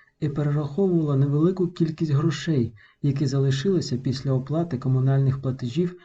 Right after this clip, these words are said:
однокімнатної квартири, в якій навіть балкона не було. «Мамочка, мені так хочеться мати подружку»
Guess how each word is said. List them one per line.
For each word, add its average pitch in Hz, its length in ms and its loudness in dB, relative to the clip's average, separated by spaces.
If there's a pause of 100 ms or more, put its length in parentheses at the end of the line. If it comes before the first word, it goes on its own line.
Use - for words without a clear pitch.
(180)
однокімнатної 135 800 2
квартири, 127 640 -2 (260)
в 139 40 0
якій 151 300 0
навіть 143 340 0
балкона 151 520 0
не 113 120 2
було. 101 380 -6 (640)
«Мамочка, 185 580 2
мені 208 260 4
так 214 220 0
хочеться 214 480 2
мати 202 360 4
подружку» 170 920 2